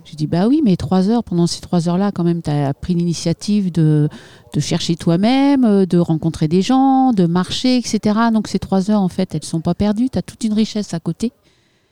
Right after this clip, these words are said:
qui fait que sur le long terme aussi, ça va te rendre riche dans ta personnalité plutôt que de cliquer sur un bouton et d'avoir tout, euh,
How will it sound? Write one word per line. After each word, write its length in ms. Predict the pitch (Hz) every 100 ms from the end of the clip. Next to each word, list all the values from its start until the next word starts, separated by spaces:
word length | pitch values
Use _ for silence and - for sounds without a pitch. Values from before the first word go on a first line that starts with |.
| _ _
qui 160 | 190
fait 200 | - 226
que 340 | - 202 185 180
sur 200 | - 185
le 80 |
long 140 | 180 175
terme 280 | 208 254 233
aussi, 220 | 208 240
ça 120 | 208
va 120 | 175
te 120 | 165
rendre 280 | 165 170 170
riche 360 | - 247 262 202
dans 180 | 180 175
ta 100 | 180
personnalité 720 | 180 - 180 175 170 - 247
plutôt 280 | - 185 180
que 100 | 180
de 100 | -
cliquer 440 | - 196 214 214 - - -
sur 240 | - 196 190
un 100 | 180
bouton 540 | 180 - 247 269 240
et 80 | 185
d'avoir 340 | 175 170 185
tout, 300 | - 240 247
euh, 420 | 202 175 165 160